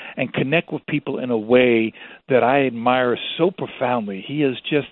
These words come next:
he is the greatest wildlife presenter to ever have lived. I was fortunate to have presented him actually an award last year at, at the, uh, Rainbow Room in, in, in, in New York. And, um, he is just, for me, he is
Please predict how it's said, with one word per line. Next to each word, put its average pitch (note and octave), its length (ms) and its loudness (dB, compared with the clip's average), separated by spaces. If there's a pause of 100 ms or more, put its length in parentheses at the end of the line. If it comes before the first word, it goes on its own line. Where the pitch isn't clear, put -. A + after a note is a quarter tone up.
(340)
he D#3+ 160 6
is C3+ 180 4
the C3+ 60 -4
greatest D#3 440 4
wildlife D3 480 4
presenter B2+ 480 -4 (280)
to - 120 0
ever C#3 280 4
have A#2 120 -2
lived. A2 380 0 (340)
I - 120 0
was A#2+ 200 0
fortunate D3+ 340 2
to C3 80 2
have A2+ 100 0
presented B2+ 380 0
him B2 140 0
actually A#2+ 360 0
an G#2 80 -2
award A2 480 0
last G2+ 280 0
year G2+ 220 0
at, F#2 80 -4 (260)
at A2 140 -4
the, G2+ 240 -2
uh, F#2+ 80 -2
Rainbow A2+ 420 4
Room G2 200 -2
in, F#2 120 -6
in, F#2+ 280 -8
in, F#2 220 -8
in A2+ 160 -6
New A2 80 -2
York. G#2+ 360 4 (380)
And, G#2 320 -4
um, G2 360 0
he C#3 160 2
is B2+ 140 4
just, C3 160 -2 (480)
for B2 80 -6
me, B2+ 260 -2
he A#2+ 100 2
is G#2+ 100 4